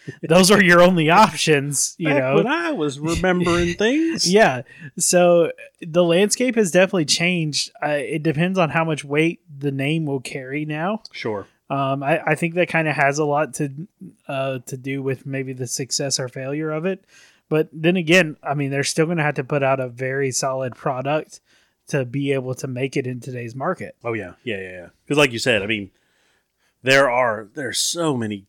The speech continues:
Speaker 2: good ga-, like, I have a stack next to me of games that, you know, we're going to get around to playing, hopefully, uh, you know, Vampire the Masquerade. I've got the Dune Imperi-, uh, Adventures in the Imperium from Modiphius Games.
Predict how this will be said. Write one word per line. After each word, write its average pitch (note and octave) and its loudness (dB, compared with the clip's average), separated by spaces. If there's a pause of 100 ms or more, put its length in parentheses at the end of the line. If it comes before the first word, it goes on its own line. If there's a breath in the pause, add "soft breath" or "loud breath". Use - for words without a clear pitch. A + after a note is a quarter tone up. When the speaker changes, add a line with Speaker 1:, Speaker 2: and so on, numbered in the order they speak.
Speaker 2:
good B2+ -2
ga-, A2+ -2
like, B2 -2
I B2+ 0
have C3 0
a A#2 -10
stack - -4
next A2+ -6
to G#2 -18
me G2 -14 (180)
of A#2+ -16
games A#2 0
that, G#2 -6
you G#2 -12
know, F#2+ -12
we're A2+ -8
going A#2 -2
to A2+ -6
get A2+ -2
around A2 -6
to G2 -14
playing, A#2 -6
hopefully, G2 -14 (180)
uh, G2+ -20 (380)
you C#3+ -20
know, A#2 -16
Vampire A2+ -4
the G#2 -16
Masquerade. C3+ -6 (400 soft breath)
I've G#2 -4
got G2 -4
the G2 -14 (100)
Dune C3 -6
Imperi-, C3 -10
uh, A2 -6
Adventures A#2 -6
in G#2 -8
the G2 -8
Imperium D3+ -6 (340)
from G#2+ -4
Modiphius A#2+ -4
Games. C3+ -6